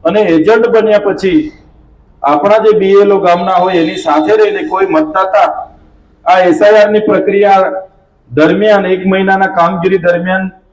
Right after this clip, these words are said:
તમામ મતદાતાઓ પોતાના ફોર્મ ભરીને તમને અને બી એલ ઓ ને સુપ્રત કરી દે અને મતદાર યાદીમાં એમનું નામ આવી જાય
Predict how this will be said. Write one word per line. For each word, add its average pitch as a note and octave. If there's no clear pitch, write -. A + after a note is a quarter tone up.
તમામ G3+
મતદાતાઓ F3+
પોતાના F3
ફોર્મ E3
ભરીને E3
તમને E3+
અને F3+
બી D#3+
એલ F3
ઓ F3
ને E3+
સુપ્રત D#3
કરી E3
દે F3
અને D#3
મતદાર D#3
યાદીમાં F3+
એમનું E3+
નામ E3+
આવી D#3+
જાય D#3+